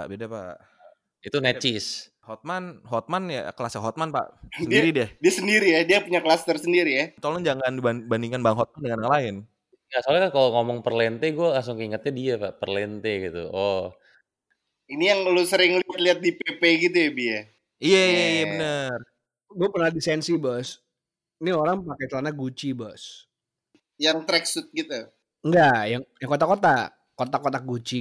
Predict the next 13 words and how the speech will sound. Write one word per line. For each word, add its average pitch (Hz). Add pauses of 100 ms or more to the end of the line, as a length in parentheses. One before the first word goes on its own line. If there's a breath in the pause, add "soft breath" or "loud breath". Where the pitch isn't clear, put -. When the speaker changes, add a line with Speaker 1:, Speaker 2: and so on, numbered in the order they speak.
Speaker 4:
gitu, 143
tapi 151
kayak 127
pattern 127
Gucci, 117
cuman 147
black 131
on 123
black 127
gitu. 123 (160)
Black 170
on, 151
Speaker 2:
Oh. 147